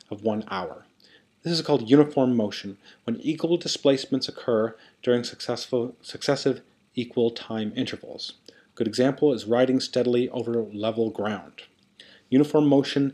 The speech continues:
is always along a straight line, as shown in this motion diagram.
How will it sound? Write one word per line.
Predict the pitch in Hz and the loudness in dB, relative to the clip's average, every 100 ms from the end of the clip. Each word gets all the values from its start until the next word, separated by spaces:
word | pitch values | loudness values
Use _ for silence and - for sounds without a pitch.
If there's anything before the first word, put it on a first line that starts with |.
| - _ | -6 _
is | - | -10
always | - 147 175 156 | 6 10 10 8
along | 131 135 135 | 6 6 4
a | 110 | 0
straight | - - 123 110 | -6 0 -2 0
line, | 117 101 90 | -6 -6 -8
as | 98 | -10
shown | - 110 | -8 -4
in | 107 | -4
this | 104 - | -4 -4
motion | 113 113 - 104 | -4 -4 -6 -6
diagram. | 101 101 95 90 | -4 -6 -6 -12